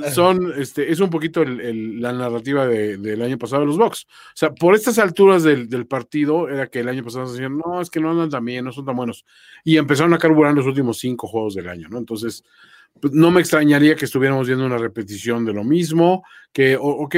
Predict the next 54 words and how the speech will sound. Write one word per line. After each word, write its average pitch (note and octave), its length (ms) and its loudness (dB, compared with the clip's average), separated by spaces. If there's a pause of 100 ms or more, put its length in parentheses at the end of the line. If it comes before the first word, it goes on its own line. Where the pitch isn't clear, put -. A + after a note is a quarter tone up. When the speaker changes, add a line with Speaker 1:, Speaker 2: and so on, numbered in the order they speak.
Speaker 2:
ahorita C#3 240 2
sin A#2+ 260 -2
J B2+ 200 0
P A#2+ 120 -2
P A#2 120 -6
y A#2 300 -2
sin G2+ 140 -8
un A2+ 60 -2
montón G#2+ 300 -6
de, G2+ 160 -4
de F#2 200 -12
jugadores G#2 520 -6
clave, A2+ 480 -2 (400)
pues, - 320 -2 (240)
medio C#3 720 2 (100)
cumplan D#3+ 440 4
con B2+ 160 0
el A#2+ 80 -4
compromiso, B2+ 580 -2
pero C3 160 -2
lo B2 100 -2
que B2 80 -6
necesitan C#3+ 360 -2
es, C#3 240 -4 (140)
en B2 120 -4
esos D3 140 -2
momentos, C#3 360 0
decir B2 140 -10
que A2+ 140 -2 (460)
nos C#3+ 120 2
ponemos G#3+ 300 4
en G3+ 80 6
manos F#3 400 2
de D#3+ 60 6
Brady E3+ 360 2
y C#3 100 -4
a C3+ 60 0
ver C#3+ 100 0
qué A#2+ 140 -10
pasa, G2+ 320 -14
¿no? D3 160 -14 (260)
Y C3 80 -4
a C3+ 60 2
ver D#3 100 4
si F3 200 0
Fournette D#3+ 420 2
se D3+ 100 0
vuelve C3 460 2
otra B2+ 240 -4
vez, B2 360 -2
este, G#2 320 -6
modo B2 480 -2
playoff A2+ 380 -6
Lenny, E3 500 4